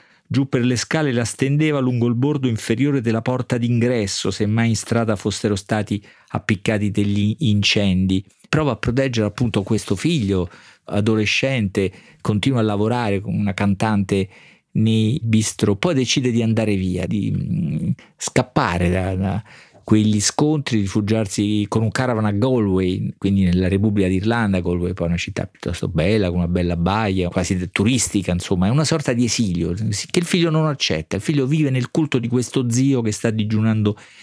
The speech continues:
in prigione, mettendo a repentaglio la propria vita. La madre no, la madre dice al ragazzo: "Tuo padre", il padre non c'è, però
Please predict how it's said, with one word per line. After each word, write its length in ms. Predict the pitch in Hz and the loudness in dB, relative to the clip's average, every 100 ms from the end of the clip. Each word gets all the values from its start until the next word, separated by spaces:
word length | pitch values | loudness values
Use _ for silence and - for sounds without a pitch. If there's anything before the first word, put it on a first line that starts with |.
| - | -4
in 160 | 113 113 | 0 0
prigione, 400 | 135 127 127 123 | 0 2 0 2
mettendo 680 | 107 98 - 117 110 104 101 _ _ _ - | 0 0 0 2 2 2 0 _ _ _ -6
a 100 | - | -2
repentaglio 720 | 104 117 113 107 110 101 98 - - - - - | 0 0 0 0 2 0 0 -6 -20 -20 -20 -4
la 160 | 104 | -2
propria 340 | 101 107 107 104 | 0 0 2 2
vita. 280 | 101 92 101 | 0 0 0
La 100 | 127 | 2
madre 300 | 160 135 123 | 2 2 2
no, 200 | 110 98 | 2 2
la 100 | 110 | 2
madre 260 | 143 123 | 0 0
dice 240 | 107 104 107 | 0 -2 -2
al 60 | |
ragazzo: 440 | 110 117 117 - 101 | 0 -2 -2 -2 0
"Tuo 180 | 156 | 0
padre", 360 | 139 113 82 92 | 0 -2 -4 -8
il 120 | 87 | -10
padre 300 | - 90 82 | -10 -8 -6
non 340 | 85 85 95 85 | -2 0 0 0
c'è, 480 | - - 87 98 - | -6 -6 -6 -6 -4
però 320 | 95 95 | -2 -2